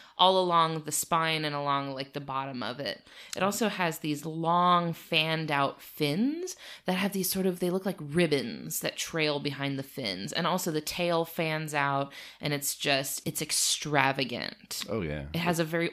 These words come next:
Speaker 1: ornate appearance to it. So it's got these long spines sticking out everywhere. Also, the entire body, including the spines and the fins, is covered in these alternating red and white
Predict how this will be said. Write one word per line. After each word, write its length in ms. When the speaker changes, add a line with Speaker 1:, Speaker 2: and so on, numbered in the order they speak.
Speaker 1:
ornate 480
appearance 640
to 180
it. 200
So 80
it's 100
got 160
these 200
long 260
spines 580
sticking 460
out 160
everywhere. 560
Also, 260
the 160
entire 540
body, 680
including 500
the 80
spines 600
and 180
the 60
fins, 580
is 220
covered 400
in 140
these 180
alternating 680
red 220
and 180
white 500